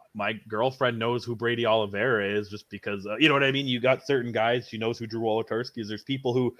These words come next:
not the biggest fans will know because Chad Kelly isn't making the front page of the Toronto Sun, but these other guys are making it in Winnipeg, right? And it's just more of a,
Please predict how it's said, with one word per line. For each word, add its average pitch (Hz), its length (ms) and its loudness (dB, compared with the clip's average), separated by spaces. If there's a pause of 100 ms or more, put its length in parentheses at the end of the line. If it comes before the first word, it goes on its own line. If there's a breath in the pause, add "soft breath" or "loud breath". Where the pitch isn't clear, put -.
(260 loud breath)
not 123 260 4
the 120 80 -2
biggest 113 420 -2
fans 123 380 0
will 110 160 -4
know 139 260 2
because 120 480 -2 (680)
Chad 160 200 4
Kelly 156 240 4
isn't 135 220 2
making 135 260 -2
the 113 100 -4
front 127 300 -2
page 123 300 0
of 110 80 -6
the 107 80 -4
Toronto 113 340 0
Sun, 139 400 2
but 107 100 -4
these 110 180 -4
other 143 160 6
guys 110 260 4
are 107 60 -4
making 107 340 -4
it 92 80 -8
in 92 80 -12
Winnipeg, 101 520 -6
right? 101 280 0
And 104 140 -6
it's 101 220 -8
just 104 260 -8
more 110 300 0
of 101 140 -4
a, 98 260 0